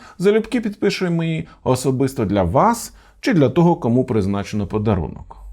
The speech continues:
Ну а ви підписуйтеся на нас, щоб не пропустити нове відео, і не забувайте про головне правило сучасної інформаційної війни. Наша зброя в цей момент —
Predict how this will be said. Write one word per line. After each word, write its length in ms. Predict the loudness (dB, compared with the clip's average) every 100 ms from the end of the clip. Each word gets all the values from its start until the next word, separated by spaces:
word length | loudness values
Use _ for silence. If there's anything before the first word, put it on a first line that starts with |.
| 0
Ну 180 | 0 2
а 160 | 2 2
ви 360 | 4 4 4 0 -16 -6
підписуйтеся 1040 | 0 0 0 2 2 4 0 2 0 0 0
на 100 | 2
нас, 280 | 2 2 0
щоб 240 | -6 -2
не 280 | 0 2 2
пропустити 560 | -2 -6 -4 -4 -2
нове 240 | -2 0 2
відео, 360 | 2 4 2 -2 -18 -2
і 120 | 2
не 140 | 2
забувайте 580 | 2 2 2 2 0 -2 -8 _
про 140 | -2 0
головне 500 | 2 0 0 0 0
правило 440 | 0 2 2 -2
сучасної 600 | -8 -8 -2 -2 -2 -4
інформаційної 680 | -2 -4 -6 -4 -2 -2 -2
війни. 340 | -2 -2 -4 -6 -18 _ _ _ -8
Наша 420 | -2 0 0 -2
зброя 260 | -2 0
в 40 | 0
цей 160 | -4
момент — 440 | -6 -6 -8 -10